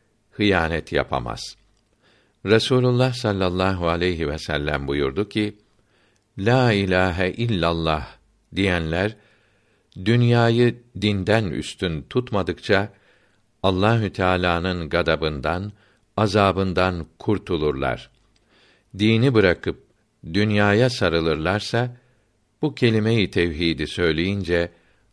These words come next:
Allahü Teala onlara, "Yalan söylüyorsun." buyurur. Her sanatte de hile yapmamak farzdır. Çürük iş yapmak ve gizlemek haramdır.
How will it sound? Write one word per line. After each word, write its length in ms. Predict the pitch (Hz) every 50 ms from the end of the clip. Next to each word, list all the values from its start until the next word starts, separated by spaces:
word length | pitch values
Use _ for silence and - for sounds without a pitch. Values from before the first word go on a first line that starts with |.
| _ _ _ _
Allahü 480 | 92 90 87 90 95 95 95 92 92 -
Teala 560 | - 87 85 85 87 85 85 87 85 80 71
onlara, 680 | - - 90 92 92 90 85 87 85 87 92 95 92 - _ _ _ _ _ _ _ _ _ _
"Yalan 580 | - 78 78 87 92 92 92 101 113 123 120 101
söylüyorsun." 1000 | 87 - - - 71 71 67 65 69 69 65 62 - - - 69 62 64 60 - _ _ _ _ _
buyurur. 500 | - 71 71 67 60 55 57 57 - - _ _ _ _ _ _ _ _ _ _ _ _ _ _ _ _ _ _ _ _ _ _ _ _ _ _ _
Her 260 | - 147 160 180 190
sanatte 720 | - - - 107 98 92 85 85 95 - _ - 98 87
de 180 | 82 80 82 82
hile 360 | - - 104 110 110 104 107
yapmamak 680 | 107 107 113 117 120 - 110 98 90 87 90 90 - -
farzdır. 600 | - - 85 78 67 62 57 - 58 55 - - _ _ _ _ _ _ _ _ _ _ _ _ _ _
Çürük 360 | - - 139 143 180 185 -
iş 220 | - 104 - - -
yapmak 540 | 87 80 - - 76 78 78 76 - - _ _ _ _
ve 120 | 90 98 101
gizlemek 580 | 87 92 101 92 85 95 98 98 104 107 -
haramdır. 640 | - 87 95 98 95 87 80 64 60 58 55 - -